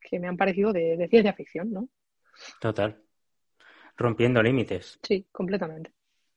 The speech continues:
Speaker 2: Em, claro, hay un problema con, hay un problema con, con los exoesqueletos, yo creo que es, eh, el coste económico. Entonces,
Speaker 1: Sí.
Speaker 2: eh, em,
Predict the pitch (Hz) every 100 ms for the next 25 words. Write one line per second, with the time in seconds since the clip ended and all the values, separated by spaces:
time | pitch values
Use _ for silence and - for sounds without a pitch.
0 | _ _ _ _ _ _ _ _ 120 117
1 | 113 110 107 104 - 135 117 101 110 113
2 | 113 110 127 127 139 143 143 123 113 117
3 | 127 127 131 139 135 113 107 104 101 95
4 | _ _ - - 107 104 - - 110 110
5 | 117 123 113 - _ 101 98 113 113 110
6 | 117 - - _ 104 101 101 95 95 98
7 | 120 - 107 123 120 90 - _ _ _
8 | _ _ _ _ _ - 110 113 107 123
9 | - 113 104 101 - - - - - _
10 | 110 104 101 101 98 98 95